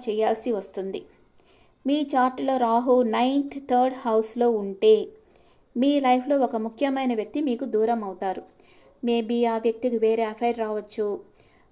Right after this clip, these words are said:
ఆ, మీ మీద ఇంట్రెస్ట్ తగ్గిపోవచ్చు, ఇలాంటివి జరుగుతాయి. ఇది రాహు నైన్త్ or థర్డ్ హౌస్లో ఉంటే ఇది జరుగుతుంది.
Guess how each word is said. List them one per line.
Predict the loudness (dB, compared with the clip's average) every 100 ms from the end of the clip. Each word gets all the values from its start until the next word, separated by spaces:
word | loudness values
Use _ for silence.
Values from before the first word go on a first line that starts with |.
| -8
ఆ, | -6 -4 -6 -6
మీ | -2 0
మీద | 0 0
ఇంట్రెస్ట్ | 0 -4 -8 -8 -6 -6
తగ్గిపోవచ్చు, | -6 -4 -4 -4 -6 -6 -6 -4
ఇలాంటివి | -4 -4 -4 -4
జరుగుతాయి. | -2 -4 -4 -4 -4 -6 -8 _ _ _ _ _ _ _ _ _ _ _ _ _ -6
ఇది | 0 4 4 2
రాహు | 0 0 2 2 0
నైన్త్ | 2 0 2 0 -2
or | -8 -8 -8 -2
థర్డ్ | 2 2 0
హౌస్లో | -4 -4 -2 -2
ఉంటే | -2 0 0
ఇది | 0 -2
జరుగుతుంది. | -2 -4 -4 -6 -8